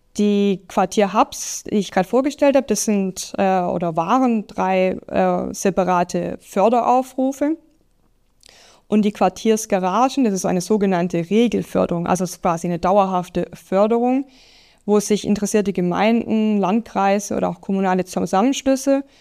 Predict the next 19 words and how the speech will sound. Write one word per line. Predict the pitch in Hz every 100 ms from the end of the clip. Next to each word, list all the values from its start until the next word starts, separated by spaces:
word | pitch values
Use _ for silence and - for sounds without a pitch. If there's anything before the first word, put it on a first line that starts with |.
| _ _ _
jederzeit | 190 233 220 - 202 196 226 220 - -
an | 196 -
ihr | 208 214 -
zuständiges | - 220 - 202 196 190 185 180 - - -
Regierungspräsidium | 185 180 247 196 175 - 175 180 165 170 165 165
wenden | 165 165 -
können. | - - 156 - _ _ _ _ _ _ - - -
Denn | 190 190 185 170
die | 180
Förderung | 196 214 208 214 202 - -
erfolgt, | 185 - 208 208 202
und | -
jetzt | 180 175
muss | 185 -
man |
aufpassen, | 190 196 - 202 208 - - - - _ -
über | 196 202
das | 185 180 - -
Landesgemeindeverkehrsfinanzierungsgesetz. | 190 202 214 285 302 294 - 247 214 214 226 262 269 269 269 208 - 233 247 254 - 220 208 214 - 233 180 175 - 185 180 170 - -